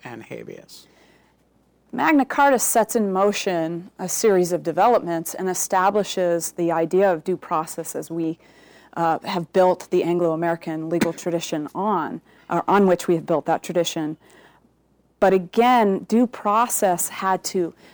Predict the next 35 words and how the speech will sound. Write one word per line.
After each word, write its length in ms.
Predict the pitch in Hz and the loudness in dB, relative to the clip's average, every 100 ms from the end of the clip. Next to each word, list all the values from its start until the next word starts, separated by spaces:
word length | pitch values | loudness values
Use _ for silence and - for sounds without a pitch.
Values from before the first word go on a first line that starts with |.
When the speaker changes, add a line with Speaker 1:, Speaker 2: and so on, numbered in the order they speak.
| _ | _
Speaker 2:
evolve, 800 | - 165 170 196 175 147 - - - | -14 -6 2 4 4 2 -4 -10 -2
and 340 | 180 175 170 - | 2 2 2 0
a 60 | |
lot 300 | 165 180 202 | 0 4 4
of 240 | 202 165 - _ _ - | 4 0 -8 _ _ -6
larger 460 | 185 185 202 196 | 2 4 4 2
developments 580 | 175 165 180 190 160 147 | -2 0 2 0 -2 -4
and 160 | 175 170 | -4 -2
very 300 | 180 208 185 | 2 2 2
important 360 | 165 214 165 | 0 -2 -2
developments 460 | 160 165 156 156 - | -2 -4 -4 -6 -8
had 320 | 196 180 165 | -2 -2 -2
to 100 | - | -4
marry 440 | 165 170 175 180 160 | -6 -2 0 2 2
with 260 | 156 160 - | -2 -6 -4
that 220 | 147 - | -4 -2
backdrop. 600 | 156 170 - - - - | -4 -4 -8 -12 -12 -8
So 420 | - 180 170 165 - - - _ | -2 2 2 0 -6 -20 -20 _
importantly, 800 | 190 190 - 277 233 202 180 175 | -4 -2 2 2 2 0 0 -2
in 140 | 185 | -2
the 200 | 185 175 | -2 0
early 220 | 208 226 214 | 0 2 2
sixteen 400 | 214 - 180 170 | -2 -4 -2 -2
hundreds, 560 | - 208 190 180 165 | -2 -2 2 2 0
there 180 | - 165 | -2 0
are 120 | 160 | 0
a 40 | 170 | -2
number 280 | 190 214 | 0 2
of 100 | 190 | 2
famous 380 | - 175 170 151 | 0 -4 -2 -6
cases. 460 | - 202 190 180 170 | -2 -2 -2 -6 -6
The 80 | 165 | -4
most 280 | 180 185 | -4 -6
famous 380 | - 180 175 - | -2 -2 -2 -6
of, 180 | 160 160 | -8 -10